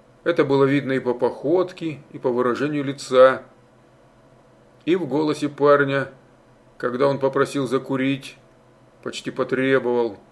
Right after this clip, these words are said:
заслышались нотки человека, привыкшего повелевать. Рука пастуха машинально сунулась в карман за куревом, а язык машинально сказал: «Земеля,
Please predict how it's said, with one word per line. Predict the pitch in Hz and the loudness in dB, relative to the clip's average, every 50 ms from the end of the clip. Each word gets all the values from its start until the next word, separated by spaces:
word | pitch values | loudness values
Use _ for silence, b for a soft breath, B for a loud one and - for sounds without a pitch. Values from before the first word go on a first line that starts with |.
| b b b b b b b b b b - | b b b b b b b b b b -6
заслышались | 113 127 127 - - 143 160 170 147 151 147 147 139 143 | -2 -2 -2 -2 0 2 2 2 2 2 -2 -2 -2 -2
нотки | 135 147 147 147 143 135 | -2 -4 -4 -4 -6 -6
человека, | - - 143 131 131 131 127 131 160 175 175 - 156 156 143 139 - - - - - _ _ - _ _ _ _ | -6 -4 -2 2 2 2 2 2 0 0 0 0 0 -2 -2 -6 -10 -20 -20 -20 -20 _ _ -20 _ _ _ _
привыкшего | - 127 123 123 117 143 151 - - 143 139 139 | -8 -4 -2 -2 0 0 -2 -2 -2 0 0 0
повелевать. | 135 - 135 131 131 135 131 135 135 135 131 131 127 123 110 - - - - - _ _ _ _ - - - - _ _ _ _ _ _ _ _ _ _ _ _ _ _ b b b b b b b b b b b _ _ _ - | 0 2 0 0 0 0 0 0 0 2 4 6 6 6 4 0 -6 -14 -20 -20 _ _ _ _ -20 -20 -20 -20 _ _ _ _ _ _ _ _ _ _ _ _ _ _ b b b b b b b b b b b _ _ _ -4
Рука | 117 123 139 147 143 - 208 | -2 0 0 0 2 0 0
пастуха | 202 196 185 180 180 - 170 156 - - 196 190 | 2 2 0 0 0 -2 -4 -4 0 0 0 0
машинально | 180 170 151 - 151 151 156 160 156 147 147 131 | 2 0 -2 -2 -4 -4 -2 -2 -2 -2 -2 -4
сунулась | 139 - 151 160 175 175 165 160 151 135 | -4 -4 -4 -2 -2 -2 -2 -4 -4 -6
в | - - | -6 -2
карман | - 143 131 135 135 151 156 147 | 0 2 2 2 0 -2 -4 -4
за | 113 139 147 | -2 -2 -4
куревом, | 147 - - 139 139 135 127 127 127 123 123 120 113 101 - - - _ _ _ _ _ _ _ _ _ _ _ - _ _ _ - | -4 -4 -6 -4 -4 -2 -2 -2 -2 -2 -2 -4 -6 -12 -16 -20 -20 _ _ _ _ _ _ _ _ _ _ _ -20 _ _ _ -4
а | - 127 | -2 -2
язык | 127 135 131 117 117 - - - | 0 0 -2 -2 -2 -4 -4 -4
машинально | 147 131 - - 123 120 135 139 131 131 123 | -8 -8 -8 -8 -6 -4 -4 -4 -4 -4 -8
сказал: | - - - 123 110 101 120 123 123 123 117 - - _ _ - _ _ _ _ _ _ _ _ _ _ _ _ _ _ _ _ - | -8 -6 -6 -6 -4 -2 -2 -2 -2 -2 -4 -10 -16 _ _ -20 _ _ _ _ _ _ _ _ _ _ _ _ _ _ _ _ -8
«Земеля, | 107 127 143 151 160 156 139 123 107 95 | -6 -4 -2 0 -2 0 -2 -4 -6 -8